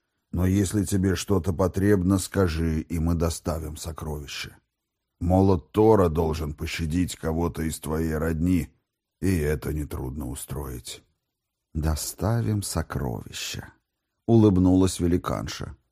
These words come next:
«Тем же путём, что вы добыли золото Андвари?» «Мы дорого заплатили за эту ошибку»,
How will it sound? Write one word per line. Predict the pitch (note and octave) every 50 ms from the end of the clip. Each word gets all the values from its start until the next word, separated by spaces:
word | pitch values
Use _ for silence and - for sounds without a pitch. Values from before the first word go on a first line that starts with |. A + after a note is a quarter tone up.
| _ _ _ _ _ _ _ _ -
«Тем | - - F2+ F2+ E2+ E2+
же | E2 E2 D#2
путём, | - E2+ D#2+ - - E2+ E2 D#2+
что | D#2+ - - - E2
вы | D2+ E2 E2+
добыли | D2+ E2 D#2 D2+ E2 F2 E2 D#2+
золото | D#2+ D#2+ D#2 D#2+ E2+ E2 D#2+ D#2+ D2+ - D2+ - -
Андвари?» | - E2+ D#2 D#2 D#2 D2 E2 G2+ A#2+ A#2+ - B1 - - - _ _ _ _ _ _ _ _ _ _ _ -
«Мы | C#2+ D2 D2 D2+
дорого | D2 D2 F2 E2+ D#2+ D2 C#2 C2+ C#2 D2+ D2+ D2
заплатили | D2+ - - - C#2 C2 - - - C#2+ C#2+ C2+ D2
за | D#2 D#2 E2 D2
эту | C2 C2 C2 A#1 - - G1+
ошибку», | A1 - - - - G1+ - - - - - - -